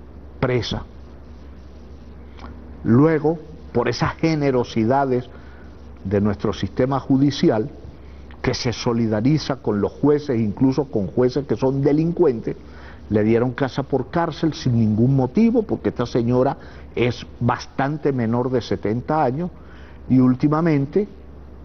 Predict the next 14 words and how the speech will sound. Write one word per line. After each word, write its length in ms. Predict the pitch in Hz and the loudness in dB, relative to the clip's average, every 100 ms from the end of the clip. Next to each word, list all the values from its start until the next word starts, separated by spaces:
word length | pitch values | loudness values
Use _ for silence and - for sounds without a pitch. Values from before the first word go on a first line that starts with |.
| - - - - - - - - | -18 -18 -18 -18 -18 -18 -18 -4
a 200 | 123 - | -4 0
petición 720 | 147 143 139 120 - 170 185 | -2 0 0 0 2 2 4
del 160 | 165 135 | 2 2
Ministerio 640 | 127 117 - 139 135 170 | 2 0 0 0 2 0
Público, 520 | - 202 175 185 - - - - - - - - - - - | 2 2 4 0 -2 -14 -18 -18 -18 -18 -18 -18 -18 -14 0
le 160 | 127 | 4
dejan 300 | 139 120 143 | 4 2 2
en 120 | 127 113 | 2 2
libertad 580 | 107 95 - 95 98 131 - - - - - - - - - - - | 2 2 0 -2 -2 -6 -16 -20 -20 -20 -18 -18 -18 -18 -18 -18 -4
condicional. 720 | 110 98 87 - - - - - - - - - - - - - - - - - - - | -2 0 -2 -4 -8 -8 -10 -12 -16 -18 -18 -16 -18 -16 -18 -18 -18 -18 -18 -18 -18 -16
Son 320 | - 135 135 - - | -2 0 0 -2 -8
esas 360 | - 123 143 131 | -2 -2 0 0
incongruencias 880 | 139 131 135 143 165 131 156 196 170 - - - | 0 0 0 2 2 2 0 -6 -8 -10 -18 -18
sorprendentes 1080 | - - 120 107 117 107 117 143 131 - - | -12 -2 -2 0 0 2 2 2 0 -6 -8